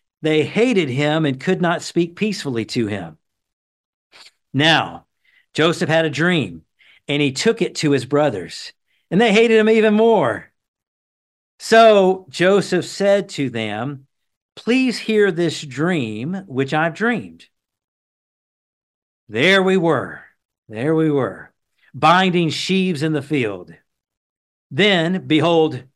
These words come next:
my sheaf, Joseph says, arose and also stood upright. And indeed, your s-, sheaves, dear brothers, stood all around and bowed down to my sheaf. And his brothers said to him, "Shall you indeed reign over us?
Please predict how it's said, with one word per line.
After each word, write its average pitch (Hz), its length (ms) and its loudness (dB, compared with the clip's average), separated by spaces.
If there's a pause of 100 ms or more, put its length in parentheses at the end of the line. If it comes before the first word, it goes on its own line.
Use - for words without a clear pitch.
(300)
my 190 320 2
sheaf, 160 540 -4
Joseph 113 440 -4
says, 120 500 -4
arose 185 640 2
and 147 120 -2
also 160 520 0
stood 180 320 -2
upright. 143 540 -4 (520)
And 180 120 0
indeed, 190 640 0 (220)
your 240 280 2
s-, - 380 -8
sheaves, 160 600 -2
dear 135 220 -2
brothers, 123 600 -6 (440)
stood 220 360 2
all 190 220 4
around 175 400 2
and 143 180 -2
bowed 180 360 2
down 180 320 0
to 170 120 -6
my 208 280 2
sheaf. - 500 -10 (1200)
And 165 120 0
his 160 140 -2
brothers 202 420 2
said 196 300 0
to 175 120 0
him, 160 180 0
"Shall 170 360 0
you 254 500 2
indeed 185 760 0
reign 196 580 0
over 147 520 0
us? 240 600 -2